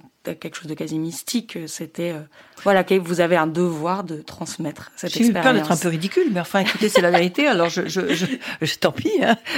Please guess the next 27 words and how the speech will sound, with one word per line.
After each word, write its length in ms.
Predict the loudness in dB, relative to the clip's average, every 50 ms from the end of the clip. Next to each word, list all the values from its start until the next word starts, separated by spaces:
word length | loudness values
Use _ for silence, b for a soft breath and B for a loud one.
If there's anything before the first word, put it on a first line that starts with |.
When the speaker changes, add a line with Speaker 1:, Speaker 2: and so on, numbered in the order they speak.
| -4 -2
Speaker 2:
j'accepte 640 | -2 0 0 0 0 0 -4 0 2 2 2 2
d'être 240 | 2 0 0 2 0
ridicule. 500 | 2 2 2 0 0 0 2 2 2 0 B B B B B -10 -12 -14 -16 -16 -16 -14 -12
Bah, 120 | -12 -10 -8 -8 -6 -4 -2 -2 0
je 100 | 0 0
pense 280 | 0 0 0 -2 0
que 100 | -2 -4
certaines, 720 | -2 -2 -2 -4 -6 -4 -2 0 0 2 2 0 0 -2 -2
certains 260 | -4 -6 -2 0 2
mauvais 320 | 4 4 4 4 2 2
esprits 480 | 2 0 0 -2 -6 -6 -2 -2 -2 -2 B B B B B B B _ -4
peuvent 200 | 0 0 0 0
se 200 | 0 -2 0 0
dire 600 | 0 0 0 -2 0 0 2 2 0 0 -2 _
que 200 | 2 2 2 2 B B B B -2
on 120 | 0 0 0
s'enfouit 760 | 2 2 2 2 2 2 -2 -4 -4 0 2 2 2 2 2
dans 140 | 0 2 2
l'amour, 420 | 2 2 2 2 0 0 -2 -4
que 80 | -2 -2
l'amour 320 | 0 2 2 2 2 2
est 60 | 0
quelque 240 | 0 0 -2 -2 -2
chose 200 | -2 -2 -2 -2 -2
aussi 180 | -4 -4 -2 -2
comme 220 | 0 0 2 2
un, 120 | 0 0